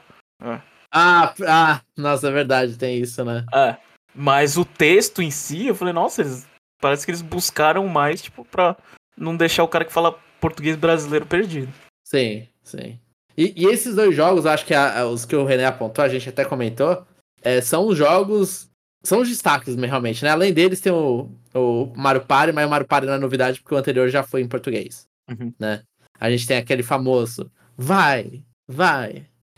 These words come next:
Speaker 2: E, e aí nisso, são, e são jogos com, assim, Mario e Luigi é os dois. São jogos com mais texto do que a média que a Nintendo tá traduzindo atualmente,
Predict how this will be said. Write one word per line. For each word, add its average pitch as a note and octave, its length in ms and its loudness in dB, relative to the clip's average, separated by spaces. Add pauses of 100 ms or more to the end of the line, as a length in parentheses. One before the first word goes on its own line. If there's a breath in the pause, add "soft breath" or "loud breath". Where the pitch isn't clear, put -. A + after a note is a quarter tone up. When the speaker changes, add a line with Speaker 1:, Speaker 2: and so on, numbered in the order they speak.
Speaker 2:
E, A#2+ 420 0
e C3 200 2
aí C#3 340 4
nisso, E3 680 0 (440)
são, A#3 220 2
e G#3 180 -4
são G#3 220 2
jogos G3+ 300 2
com, A#3 340 -6
assim, C#3+ 220 -2
Mario G#3+ 180 2
e B3+ 40 -4
Luigi G#3+ 500 0
é B3 80 -2
os C4 120 0
dois. D3 380 2 (360 soft breath)
São F#3+ 180 2
jogos G#3 260 0
com - 80 -4
mais G3+ 260 0
texto G3 300 0
do F#3 80 -8
que F#3+ 100 -4
a F#3+ 80 2
média E3 240 -2
que F#3 80 -4
a F3+ 40 -2
Nintendo E3 240 -6
tá D#3+ 100 -10
traduzindo D#3 320 -4
atualmente, C#3+ 680 -6